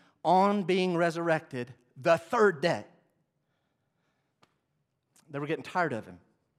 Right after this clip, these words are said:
There's a group throughout multiple places, specifically in John. "Hey," I'm paraphrasing, "when are you gonna stop playing games? You keep using this strange language.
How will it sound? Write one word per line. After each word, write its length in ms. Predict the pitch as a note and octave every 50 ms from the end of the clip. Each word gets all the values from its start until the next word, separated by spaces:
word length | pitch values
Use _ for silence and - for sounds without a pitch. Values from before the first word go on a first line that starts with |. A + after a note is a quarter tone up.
| _ _
There's 140 | D3+ B2+ C3
a 40 | A#2
group 260 | C#3+ D3 C#3+ G#2+ A2 - - - _
throughout 260 | - G3 D3+ D3+ C#3+
multiple 260 | C#3+ D3 C#3 - D3 B2+
places, 400 | - C3+ A#2 A#2+ - - E3 -
specifically 840 | - - - - - - _ - A2+ - C#3 B2 C3 - B2+ A#2+
in 100 | A#2 A#2
John. 340 | A2 B2 B2 A2 G#2 G2+ A2+ _ _ _ _ _ _ -
"Hey," 260 | - F4 D#4 G3 - - - - _ _ _ _ -
I'm 100 | C3 C3
paraphrasing, 560 | - D3+ C3 A2+ - G#2+ G2+ F#2+ F#2+ G2+ F#2+ _ _ _ _ _ _ _ _ _ _ _ _ _ _ _
"when 160 | C#3+ G3+ D4+
are 40 | F#4+
you 60 | G4
gonna 160 | F#4 F4+ E4+ C4+
stop 280 | - - A#3 A3+ -
playing 280 | - F3+ D#3 C#3+ B2+ C3
games? 420 | B2+ B2 A#2 B2 C#3+ D3 - - - _ _ _ _ _ _ _ _ _ - - -
You 100 | D#3+ -
keep 220 | - D4+ D#4+ -
using 320 | C#4+ D4 C#4 A3+ A#3+ A3+
this 100 | F#3 F3
strange 420 | - - - G3+ G3+ A3+ B3+ A#3+ G3
language. 760 | G3 F#3 D#3+ D3 C#3 B2 B2+ C#3 D#3 D#3 - - - -